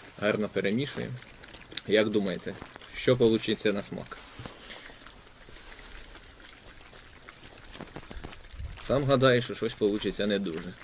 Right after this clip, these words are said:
Але інколи буває, знайдеш таке, що дійсно стає корисне і для тебе, і для оточуючих.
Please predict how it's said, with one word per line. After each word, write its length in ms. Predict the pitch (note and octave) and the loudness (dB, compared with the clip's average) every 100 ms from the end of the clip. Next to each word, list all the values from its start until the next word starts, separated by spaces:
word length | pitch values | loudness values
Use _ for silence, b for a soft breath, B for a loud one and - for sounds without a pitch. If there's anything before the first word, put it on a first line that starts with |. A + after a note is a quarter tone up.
| - | 0
Але 460 | G2+ G#2 C3 - - - - - - - B B B B B B | 4 6 6 4 0 -14 -18 -18 -20 -20 B B B B B B
інколи 400 | - D3 C#3+ C#3 | 0 2 8 8
буває, 420 | C3 C3 C3+ C3 A#2 | 10 8 8 8 8
знайдеш 400 | A#2+ A#2+ A#2 - | 6 6 4 0
таке, 300 | A2 A#2+ A#2 | 2 2 2
що 400 | G#2+ G#2 G2 G#2 | 4 4 4 2
дійсно 480 | A#2 A#2+ - G#2+ A2+ - | 2 2 2 0 0 -6
стає 320 | - G#2 G#2 | 0 4 4
корисне 540 | G2+ A2+ A2 - G2 G#2+ - - - G#2+ | 6 8 8 6 0 -6 -8 -20 -8 -4
і 80 | |
для 140 | G2+ G2 | 0 2
тебе, 380 | - F#3 D3 C3+ - B B B B B B B B B - - - | 2 2 2 -4 -12 B B B B B B B B B -18 -18 -12
і 80 | - | 0
для 160 | G#2+ G#2+ | 4 6
оточуючих. 760 | G#2 G#2+ G2+ A2+ A#2 B2+ - | 6 2 2 -2 -2 -4 -6